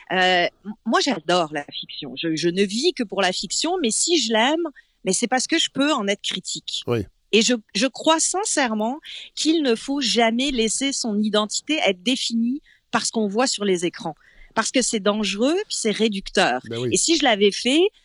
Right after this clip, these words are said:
Speaker 1: ben, je serais Han Solo et je serais cryogénisée dans la cave de Jabba en ce moment, hein.
Speaker 2: <laughs>
Speaker 1: C'est à nous de décider qui on est,
Speaker 2: Oui.
Speaker 1: avec toutes les nuances, les subtilités que ça peut avoir une, une identité. Puis, deuxième point, oui,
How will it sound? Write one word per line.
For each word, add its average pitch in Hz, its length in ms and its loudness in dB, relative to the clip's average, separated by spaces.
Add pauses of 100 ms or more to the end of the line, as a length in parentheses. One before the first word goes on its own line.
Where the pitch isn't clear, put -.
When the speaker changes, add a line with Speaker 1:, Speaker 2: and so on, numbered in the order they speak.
(100)
Speaker 1:
ben, 175 260 4
je 196 160 2
serais 262 240 2
Han 240 140 2
Solo 220 480 4
et 285 100 0
je 208 100 0
serais 233 220 -4
cryogénisée 202 760 0
dans 240 120 2
la 185 100 2
cave 214 260 0
de 196 140 4
Jabba 160 340 4
en - 100 -2
ce - 120 -2
moment, 143 200 -6 (160)
hein. 156 80 -6 (260)
Speaker 2:
<laughs> - 260 -10
Speaker 1:
C'est - 160 2
à 262 140 4
nous 330 300 6 (140)
de 208 160 4
décider 220 480 0
qui - 200 -2
on 180 220 0
est, 190 100 -4 (220)
Speaker 2:
Oui. 110 120 -6
Speaker 1:
avec 220 300 0 (240)
toutes 370 380 6
les 262 120 2
nuances, 254 540 2
les 226 120 0
subtilités - 760 -4
que 220 120 -4
ça 185 200 -4
peut 220 180 0
avoir 202 540 2
une, 160 360 -4
une 185 160 -4
identité. 165 600 -4 (480)
Puis, 208 180 -6 (140)
deuxième 247 500 2
point, 226 320 -2 (580)
oui, 254 220 4